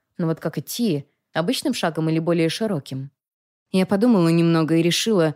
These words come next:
что если карусель спрятал тот самый человек, которого я видела в детстве, то он был высоким.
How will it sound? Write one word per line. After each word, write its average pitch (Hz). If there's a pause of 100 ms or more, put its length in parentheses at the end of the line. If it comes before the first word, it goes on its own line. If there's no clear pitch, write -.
(120)
что -
если 190
карусель 190
спрятал 170
тот 165
самый 175
человек, 170
которого 175
я 170
видела 165
в 160
детстве, 151 (400)
то 190
он 208
был 226
высоким. 151